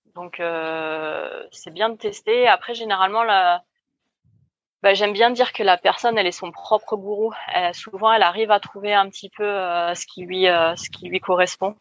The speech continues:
Donc, euh, après, évidemment, c'est, c'est bien d'être guidé. Moi, j'aime bien, euh, toutes les vidéos de, euh,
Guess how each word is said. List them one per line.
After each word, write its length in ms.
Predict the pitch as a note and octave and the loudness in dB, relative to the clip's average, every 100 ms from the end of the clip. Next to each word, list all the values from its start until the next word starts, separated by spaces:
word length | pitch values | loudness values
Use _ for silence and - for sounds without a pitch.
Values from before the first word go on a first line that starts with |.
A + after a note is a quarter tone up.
| _ _ _ _ - | _ _ _ _ -16
Donc, 280 | E3+ E3+ F3 | -12 -8 -4
euh, 840 | E3+ E3 E3 E3 E3 E3 E3+ E3+ - _ _ | -4 -4 -4 -4 -4 -2 -4 -4 -10 _ _
après, 260 | - - G#3 | -4 0 0
évidemment, 400 | G3+ F#3 F#3+ A3 | 2 2 4 2
c'est, 320 | - - F3+ | -2 -8 -10
c'est 220 | F3 - F3 | -8 -12 -6
bien 220 | F3 G3 | 0 2
d'être 320 | F#3+ - G3 | 2 -4 -10
guidé. 280 | F#3 F#3+ A3+ | -8 0 2
Moi, 120 | G3 | 2
j'aime 240 | F#3+ F3+ F3 | 0 -2 0
bien, 440 | G3+ G#3 G3+ F3 | 4 6 6 4
euh, 40 | |
toutes 280 | F3 - - | 2 -14 -4
les 80 | G3 | -4
vidéos 440 | F#3+ F#3 F#3+ G3 | -4 0 2 2
de, 140 | F#3+ F3+ | -2 -4
euh, 720 | F3 E3 E3 D#3+ D#3+ D#3+ | -4 -4 -6 -8 -10 -14